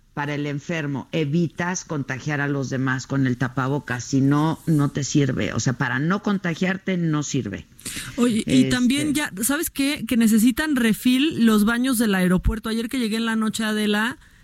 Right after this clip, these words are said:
Speaker 2: no hay jabón, ya se acabó el jabón líquido en el aeropuerto y estaban ahí rellenando en friega unas botellitas, como ya sabes, de quinientos mililitros de, de agua,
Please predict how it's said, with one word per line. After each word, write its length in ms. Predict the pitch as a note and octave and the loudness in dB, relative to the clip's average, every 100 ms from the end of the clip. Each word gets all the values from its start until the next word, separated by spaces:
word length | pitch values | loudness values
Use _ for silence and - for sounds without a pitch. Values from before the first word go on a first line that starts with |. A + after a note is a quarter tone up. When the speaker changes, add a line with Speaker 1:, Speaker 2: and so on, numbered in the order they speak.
| - - | -6 6
Speaker 2:
no 360 | A#3+ C4+ D4 | 8 8 6
hay 200 | D#4+ D#4+ | 2 -2
jabón, 680 | - - B3 B3 C#4 D4+ F4 | -2 -2 -2 0 0 0 0
ya 260 | A#3 B3 C#4+ | 0 0 0
se 80 | D4+ | -2
acabó 300 | C4 B3 C4 | -2 -2 -2
el 80 | |
jabón 540 | C4 C4 B3 B3 B3 A#3 | -2 -2 2 4 6 4
líquido 560 | A#3+ - A#3+ A#3 C4+ F4+ | 2 0 0 0 -2 2
en 160 | G#3+ | 4
el 120 | G3+ F#3+ | 6 4
aeropuerto 800 | F#3+ F#3+ - G#3+ G#3+ A#3 C4+ - - - - | 0 0 0 0 -2 -2 -4 -6 -20 -12 4
y 120 | A3 | 4
estaban 500 | A3 - C4+ D#4 D4 | 6 2 0 2 2
ahí 360 | A#3+ B3 C4+ - | 4 4 4 2
rellenando 960 | G#3+ A3+ G3+ A3 A3 A#3+ B3 B3+ D#4 A#4 - | 0 2 4 6 6 6 4 2 0 -4 4
en 160 | G#3+ | 6
friega 240 | - A#3+ C4 | 6 2 2
unas 280 | B3+ A3+ F3+ | 4 4 4
botellitas, 680 | G3 - F#3 G#3 - B3+ - | 2 2 2 2 0 -4 -2
como 360 | F#3 F3 D#3 | 4 4 4
ya 160 | F3 G3+ | 2 2
sabes, 240 | G#3+ G#3 | 4 4
de 80 | F3+ | 4
quinientos 400 | E3 F#3+ G#3 G#3 | 6 6 6 8
mililitros 760 | G3 F3 E3 F3 E3 G3 A#3 | 6 6 4 4 2 0 2
de, 260 | G3 D#3+ C3 | 2 0 -2
de 180 | D#3 E3+ | 0 2
agua, 400 | F3+ F#3 G3+ G#3 | 2 -2 -4 -4